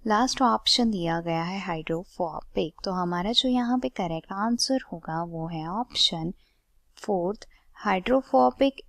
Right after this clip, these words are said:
इंटरेक्शंस जो हैं वो इन मॉलिक्यूल्स के बीच में होती है,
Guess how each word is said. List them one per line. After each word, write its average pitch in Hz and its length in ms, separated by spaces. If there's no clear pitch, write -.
इंटरेक्शंस 180 880
जो 175 120
हैं 165 200
वो 170 300
इन 175 200
मॉलिक्यूल्स 165 920
के 233 280
बीच 185 520
में 175 300
होती 165 360
है, - 140